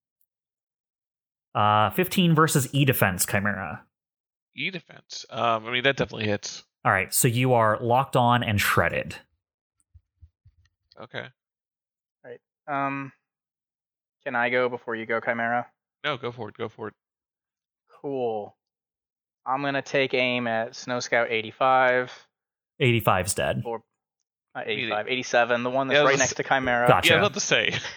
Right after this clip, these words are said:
Speaker 2: <laughs>
Speaker 3: I mean, technically.
Speaker 2: If you wanna be a dead
Speaker 3: <laughs>
Speaker 2: horse, no one's stopping you.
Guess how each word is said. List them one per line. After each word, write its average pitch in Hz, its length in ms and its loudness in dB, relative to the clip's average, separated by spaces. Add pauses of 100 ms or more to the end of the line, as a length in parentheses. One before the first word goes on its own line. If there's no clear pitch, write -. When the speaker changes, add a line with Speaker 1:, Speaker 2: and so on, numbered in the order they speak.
(320)
Speaker 2:
<laughs> - 640 -16
Speaker 3:
I 151 160 6
mean, 156 480 2 (420)
technically. 123 1600 0 (800)
Speaker 2:
If 147 80 -14
you 170 100 -2
wanna 196 140 2
be 190 120 4
a 202 40 2
dead 180 180 4
Speaker 3:
<laughs> 156 40 2
Speaker 2:
horse, 175 400 2
no 143 120 -4
one's 175 160 -4
stopping - 380 2
you. 415 140 4